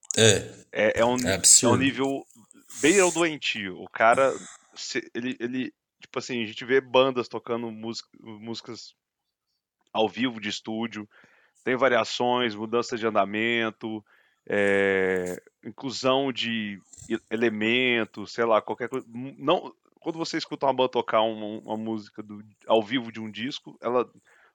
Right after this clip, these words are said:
Speaker 2: nunca é igual ao disco, nunca.
Speaker 1: Sim.
Speaker 2: Michael era o contrário. Se tivesse um instrumento fora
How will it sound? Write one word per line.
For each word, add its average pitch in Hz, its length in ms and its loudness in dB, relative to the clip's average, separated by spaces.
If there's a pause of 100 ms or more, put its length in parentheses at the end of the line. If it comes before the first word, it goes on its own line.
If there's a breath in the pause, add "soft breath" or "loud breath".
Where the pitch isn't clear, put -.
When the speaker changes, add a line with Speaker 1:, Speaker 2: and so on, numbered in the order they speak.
Speaker 2:
nunca 190 400 0
é 151 40 6
igual 131 180 4
ao 120 60 4
disco, - 380 -10
nunca. 120 340 -8 (360)
Speaker 1:
Sim. 92 320 6 (140)
Speaker 2:
Michael 117 280 6
era 123 100 6
o 120 40 0
contrário. 113 520 2 (720)
Se - 720 -2 (600)
tivesse 123 600 0
um 156 120 0
instrumento 127 560 -2
fora 107 640 2